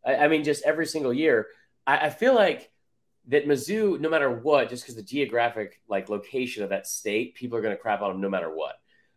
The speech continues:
Um, and also, Drinkwitz has a very punchable face, as much as I like him. I really do like him, but he, I mean, he does. He looks like the guy from Wolf of Wall Street, and it's not great. But that being said, I think that, like,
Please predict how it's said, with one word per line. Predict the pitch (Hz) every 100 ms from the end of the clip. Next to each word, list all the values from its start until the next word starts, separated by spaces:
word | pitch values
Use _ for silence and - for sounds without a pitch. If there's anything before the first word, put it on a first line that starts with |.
| -
Um, | 120 120 107 101
and | 135 165
also, | 175 175 135
Drinkwitz | 156 160 143 139
has | 123 113
a |
very | 113 113
punchable | - 110 101 92 80
face, | 78 - - - _ 101
as | 98
much | 139 120
as |
I | 104
like | 80 71
him. | - _ -
I |
really | 98 110 123 98
do | 95
like | 80 78
him, | 80
but | 87
he, | 104 104
I | 107
mean, | 110 117
he |
does. | 95 - -
He | 113
looks | 120 127
like | 120
the | 113
guy | 107 104
from | 104 101 92 85 _ -
Wolf | 104 98
of |
Wall | 92 90
Street, | 90 95 85
and | 85
it's | -
not | 85 69
great. | 62 - _ _ _ _
But | - 131 120 - _ _ _
that | 139 175
being | 185 170
said, | - 147 107
I | 123
think | 180 190
that, | 190
like, | 147 135 117